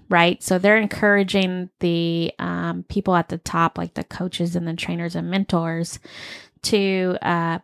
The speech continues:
put out this hashtag on social media to show other people what they've been able to purchase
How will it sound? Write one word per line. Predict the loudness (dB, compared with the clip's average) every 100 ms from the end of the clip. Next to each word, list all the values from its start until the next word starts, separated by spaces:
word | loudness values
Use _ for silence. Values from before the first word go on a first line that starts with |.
| _
put | -4 0
out | 2 0 0
this | -4 -2
hashtag | 0 0 0 -2 2 4 2 0
on | -4
social | -2 0 2 2
media | 2 0 0 2 4 4 0 _ -20 -20 -20 _
to | 0
show | 0 4 6 6 6
other | 4 4 4 2
people | 0 -4 -2 -2 0 -2
what | 0 2 2
they've | 0 0
been | 0
able | 2 0 0
to | -4 -4
purchase | 0 0 0 0 0 -2 -8